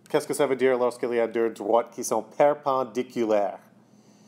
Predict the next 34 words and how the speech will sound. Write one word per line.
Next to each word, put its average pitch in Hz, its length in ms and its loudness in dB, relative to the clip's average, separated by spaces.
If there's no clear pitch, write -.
Si 175 220 -2
j'ai 175 200 2
deux 151 260 2
droites 147 320 2
qui 156 100 -8
sont 143 200 0
perpendiculaires, 131 1040 0
elles 135 100 -4
se 131 140 -4
rencontrent 139 800 0
à 120 140 -2
un 117 80 -2
angle 127 500 2
de 123 80 -4
quatre-vingt-dix 113 720 0
degrés. 101 400 -4
So, 117 180 -2
j'ai 110 180 -2
droite 113 500 0
un 185 320 0
et 113 100 -2
droite 107 420 -2
deux, 175 260 2
et 117 180 -2
ils 123 60 -2
vont 123 300 0
se 120 120 -8
rencontrer 117 680 0
à 110 100 0
un 110 80 -4
angle 107 220 -2
de 107 80 -4
quatre-vingt-dix 104 720 -4
degrés. 143 400 2